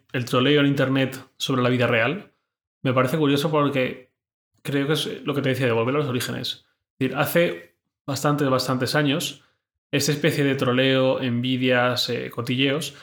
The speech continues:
se hacían en local, en, en lo que pasaba en tu finca, en tu calle, en tu barrio. Luego, con la llegada de televisión, T V shows y todo esto, ya fue el, el, lo nacional. Ya, a ver, el torero que se había acostado con la bailarina o cosas así,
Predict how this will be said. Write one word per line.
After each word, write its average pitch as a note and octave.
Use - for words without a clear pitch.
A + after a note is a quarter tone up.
se -
hacían C#3+
en C#3
local, B2
en, B2
en B2
lo B2
que B2+
pasaba D#3
en C#3
tu B2+
finca, C3+
en B2
tu B2+
calle, B2+
en A#2+
tu B2+
barrio. B2
Luego, D3+
con C3
la A#2+
llegada C3+
de C3
televisión, C3
T B2+
V B2+
shows C3+
y A#2
todo C3
esto, D3
ya C3+
fue C3+
el, C#3
el, B2
lo C3
nacional. B2
Ya, B2+
a C3+
ver, C3+
el A#2+
torero C3+
que D3+
se C3
había B2+
acostado B2+
con B2+
la A#2+
bailarina B2
o -
cosas B2+
así, F3